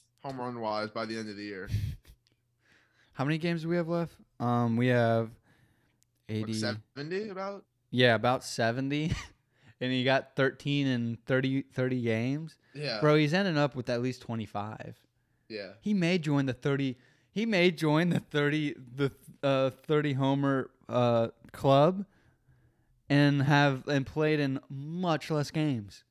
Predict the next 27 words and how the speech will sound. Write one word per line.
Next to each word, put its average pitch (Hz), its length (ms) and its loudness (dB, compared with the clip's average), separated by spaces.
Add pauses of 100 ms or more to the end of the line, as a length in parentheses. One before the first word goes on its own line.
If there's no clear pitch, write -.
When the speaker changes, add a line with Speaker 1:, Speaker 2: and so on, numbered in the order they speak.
(1500)
Speaker 1:
And 285 100 -6
he's - 140 -2
hit 277 140 -4
thirty 254 220 0
home 220 160 -2
runs 220 220 -2
before. 208 420 -4
He 175 100 -6
hit 190 120 -6
it 180 160 -4
once 180 300 -8
back 185 240 -6
in 190 80 -14
twenty 180 340 -10
eighteen, 190 400 -10
so, 160 220 -6
you 156 380 -2
know, 160 120 -8
it's, 156 300 -14
it's 185 300 -8
very 214 300 -2
doable 180 540 -8
for 170 100 -14
him. 165 240 -10
But 156 260 -6 (200)
in 170 140 -12
that 175 220 -2